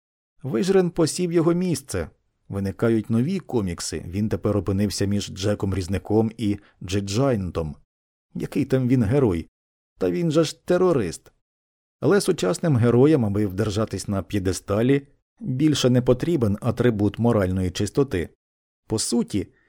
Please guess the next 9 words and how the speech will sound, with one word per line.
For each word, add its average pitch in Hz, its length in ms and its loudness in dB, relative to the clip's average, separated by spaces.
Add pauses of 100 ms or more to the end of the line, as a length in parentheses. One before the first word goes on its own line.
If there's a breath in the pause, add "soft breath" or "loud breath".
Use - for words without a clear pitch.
(240 soft breath)
потрібна 180 580 -2
радше 165 300 0
якась 151 320 2
самовідданість 143 1120 0
злу, 135 580 2 (400)
і 190 100 -2
годі 151 320 2
сказати, 110 500 -2
що 95 360 -4